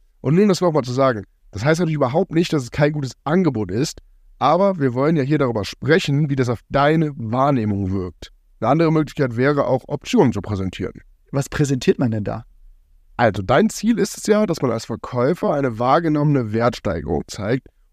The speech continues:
Speaker 1: um Barrieren zu überwinden. Was du also machen kannst, ist, mehrere Optionen zu präsentieren für beispielsweise eine Dreizimmerwohnung. Dann präsentierst du als Verkäufer erstmal ein teureres Angebot.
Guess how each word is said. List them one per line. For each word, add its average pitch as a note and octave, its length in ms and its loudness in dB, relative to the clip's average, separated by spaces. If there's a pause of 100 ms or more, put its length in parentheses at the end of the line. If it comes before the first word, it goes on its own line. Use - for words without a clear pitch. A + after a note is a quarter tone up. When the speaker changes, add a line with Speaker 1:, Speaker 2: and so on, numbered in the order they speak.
Speaker 1:
um A#3+ 320 4
Barrieren B2+ 480 0
zu C3+ 100 -6
überwinden. A2+ 640 -2 (640)
Was B2 120 -4
du C#3+ 100 -2
also B2+ 140 0
machen G3 300 4
kannst, G#3+ 340 0
ist, F3 240 0
mehrere C3+ 440 2
Optionen G#3+ 460 2
zu B2 120 -6
präsentieren C3+ 680 0
für D3 160 0
beispielsweise D3 720 0
eine D3 140 2
Dreizimmerwohnung. A#2 1080 0 (420)
Dann G3+ 380 4
präsentierst C3 500 0
du B2+ 80 4
als G#2+ 100 0
Verkäufer C#3 520 0
erstmal D3+ 300 0
ein F3 120 -4
teureres G#2+ 640 0
Angebot. - 460 -6